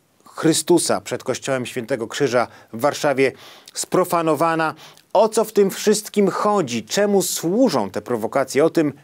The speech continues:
Marzena Nykiel. W sumie naprawdę dużo do czytania, oprócz tego między innymi pytanie, czy nadciąga druga fala pandemii. Jest co czytać w tygodniku Sieci, jak co tydzień. Bardzo dziękuję, że jesteście państwo z nami, bo to dla nas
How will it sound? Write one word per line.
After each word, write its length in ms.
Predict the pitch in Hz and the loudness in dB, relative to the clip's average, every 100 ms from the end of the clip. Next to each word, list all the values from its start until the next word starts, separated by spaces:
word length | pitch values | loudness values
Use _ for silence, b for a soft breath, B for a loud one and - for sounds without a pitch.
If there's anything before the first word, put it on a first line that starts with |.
| - | -6
Marzena 520 | 127 131 135 123 110 B B - | -2 0 -2 -2 -2 B B -6
Nykiel. 400 | 123 113 98 87 B B - | -4 -2 -4 -6 B B -4
W 60 | |
sumie 280 | - 226 190 | 2 4 4
naprawdę 520 | 175 175 208 185 190 | 0 0 -2 2 0
dużo 360 | 156 208 180 185 | 4 2 4 2
do 120 | 170 | 2
czytania, 520 | 170 156 180 185 170 | 0 -2 0 0 0
oprócz 280 | 151 131 120 | -2 -4 -4
tego 260 | 196 147 139 | -2 2 2
między 300 | 165 143 151 | 2 2 2
innymi 320 | 151 175 156 | 2 2 0
pytanie, 420 | 143 - 165 160 | -2 -2 -2 -2
czy 120 | 151 | -2
nadciąga 600 | 147 139 - 185 180 175 | -4 -4 -2 -2 2 0
druga 360 | 147 165 160 156 | 2 2 2 0
fala 380 | - 175 165 156 | 2 2 2 0
pandemii. 640 | - 170 160 185 120 92 B B B B - | -2 -2 0 0 0 -4 B B B B 0
Jest 380 | 160 175 - | 2 2 -4
co 180 | - 131 | -2 -2
czytać 400 | - 160 156 135 | 2 0 0 -2
w 60 | - | -4
tygodniku 520 | 123 123 113 123 110 | -2 -2 -2 -4 -6
Sieci, 260 | 127 120 131 | -6 -6 -2
jak 200 | 139 - | -2 0
co 140 | 143 | -2
tydzień. 340 | 131 107 120 117 B B B B B | 0 0 -2 -2 B B B B B
Bardzo 260 | 135 165 156 | -4 0 2
dziękuję, 440 | 170 160 175 160 | 2 2 4 4
że 80 | 135 | 2
jesteście 380 | 131 143 - 139 | 0 -2 -2 -2
państwo 380 | 131 117 - 123 | -2 -4 -2 -2
z 60 | |
nami, 300 | 127 127 127 | -2 -2 0
bo 140 | 110 123 | 0 0
to 120 | 151 | 0
dla 200 | 143 127 | 0 0
nas 360 | 120 113 - | 0 -2 -8